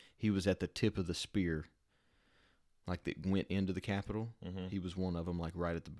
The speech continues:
Speaker 1: the front. And so his girlfriend, her brother that he's sending these texts to, he wasn't, according to this, he wasn't asking out of simple curiosity. He's a special agent with the State Department.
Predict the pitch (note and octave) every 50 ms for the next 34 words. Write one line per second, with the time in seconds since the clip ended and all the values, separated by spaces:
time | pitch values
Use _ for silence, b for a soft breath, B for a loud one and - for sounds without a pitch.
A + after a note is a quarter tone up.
0 | - - - - F2 - - D#2+ B1+ - - - - _ _ _ _ _ _ b
1 | b b b b b b b b b b b b b b b b b b _ _
2 | _ _ _ _ _ _ - - - G2 - - G2 F#2 F2 E2+ E2+ G#2 - _
3 | _ _ _ - G2+ A2 G#2 F2+ E2 - G2+ A#2 D#3 D#3+ - G#2 F#2 F#2 F#2+ F#2
4 | F2+ E2+ F2 - - - - _ _ - F#2 G2 A2 A#2+ F#2 D#2 C#2+ F2 - -
5 | - F#2 F2+ D#2+ F2+ F#2+ F2+ - - G#2 F#2+ F#2 F#2 F2+ F2 D#2+ - - G#2 F#2
6 | - - - - E2+ D#2 D2 - - - _ _ _ _ _ _ _ _ _ _
7 | _ _ _ _ _ _ _ _ _ _ _ _ _ _ _ _ _ - G2 F#2+
8 | F#2+ F#2+ F#2 G#2+ G#2+ G#2 A2 G#2 - - - _ _ _ - - - - - -
9 | - - A2 G#2+ G2+ F#2+ G#2 G#2 F#2 - - G2+ G2 A2 A#2 A#2 G#2+ F2+ F#2 A2+
10 | B2+ A#2 - - G2 F#2 F2+ F2 F2 F2 E2+ F2 E2 - - - - - - -
11 | A2 - F#2+ - F2+ - - F#2+ F2 E2+ E2+ F2 F#2 F#2+ - - E2 E2 G2 A2+
12 | A#2+ G#2 - - - - G#2 G2+ - G2 F2+ F2+ F2+ F#2+ F2 F2 - - - -
13 | - - D2+ D2+ A#1+ - - - - - - -